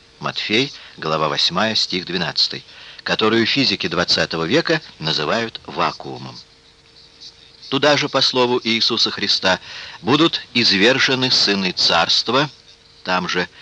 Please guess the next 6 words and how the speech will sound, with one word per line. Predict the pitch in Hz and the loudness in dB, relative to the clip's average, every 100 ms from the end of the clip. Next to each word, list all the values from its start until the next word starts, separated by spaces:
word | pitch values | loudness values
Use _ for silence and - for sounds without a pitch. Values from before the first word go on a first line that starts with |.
| - - | -20 -6
какого? | - 127 127 95 67 - - - - - - | -4 -2 0 0 0 -8 -18 -20 -20 -16 -6
Надо | 107 139 | -4 -2
полагать, | 151 147 147 156 - - - - - - | 0 2 2 2 0 -8 -16 -20 -14 0
иудейского | 117 127 117 127 117 - 98 98 | 2 4 6 6 4 2 0 2
царства | - 95 82 - 85 | 2 2 2 0 -2
хасмонеев, | 78 92 - 85 78 107 170 180 - | -2 0 0 0 2 4 4 2 -4